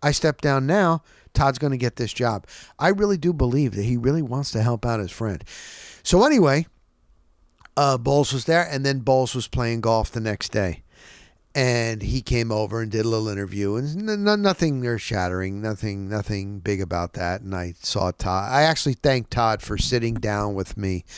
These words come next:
in Phoenix for this Rock Stops Here podcast. I thanked him and gave him a big, strong handshake. And he goes, "You're very welcome." And I wanted to thank him. But, uh, you know, the golf,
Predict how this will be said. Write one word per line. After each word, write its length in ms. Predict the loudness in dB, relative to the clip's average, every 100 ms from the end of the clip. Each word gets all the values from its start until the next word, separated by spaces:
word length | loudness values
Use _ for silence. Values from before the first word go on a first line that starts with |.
| -20 -8
in 180 | 0 0
Phoenix 580 | 0 0 0 0 -4 -6 -8 _ _ _
for 220 | -10 -2 0
this 360 | 0 -2 -4
Rock 240 | 0 0 0
Stops 300 | -2 -2 -2
Here 120 | -4
podcast. 540 | -2 -2 -2 -4 -4
I 40 | -2
thanked 380 | 0 0 0
him 160 | -6 -8 -14 -20 -20 _ _ _
and 120 | -4
gave 140 | 2 0
him 40 |
a 40 | 2
big, 260 | 2 2
strong 360 | -2 2 4 4
handshake. 560 | 2 2 0 -2 -2
And 60 | -2
he 60 | 0
goes, 220 | 0 0
"You're 160 | -2 -4 -4
very 360 | 0 2 2
welcome." 540 | 2 2 0 0 -4 -8 -10 -20 -20 -20 -18 -2
And 140 | 0
I 60 | 2
wanted 340 | 2 2 0
to 100 | -8
thank 420 | -6 -2 0 -2
him. 120 | -6 -10 -18 -20 -20 -18
But, 340 | -2 0 2 4
uh, 360 | 4 4 2 0 -8 _ _ _ _ _ _ _ _ _ _ _ -20 -20 _ _ _ _ _ _ 2
you 120 | 4
know, 200 | 6 6
the 140 | 4
golf, 720 | 2 4 4 4 2 -2 -10